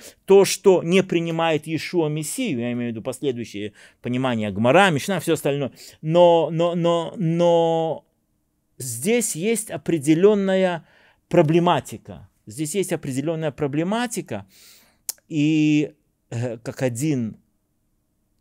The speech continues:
также неверу-, неверующий в Иешуа раввин, без имён и без фамилий, сказал интересную фразу:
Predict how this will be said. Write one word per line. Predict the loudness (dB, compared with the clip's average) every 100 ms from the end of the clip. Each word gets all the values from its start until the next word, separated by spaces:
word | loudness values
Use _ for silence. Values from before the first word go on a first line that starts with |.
| _
также | 0 2 0 -4 -6 -4 -6 -12 _ _
неверу-, | -2 0 0 4 6 4 0
неверующий | -2 0 4 4 4 2 -2
в | -4
Иешуа | -4 -2 2 4 4
раввин, | 4 2 0
без | 0 0
имён | -2 -2 -2
и |
без | -4 -6
фамилий, | -8 -6 -4 -4 -6 -14 _
сказал | -10 -2 2 2
интересную | 2 0 -2 -2 -4 -6
фразу: | -4 0 2 2 0 -6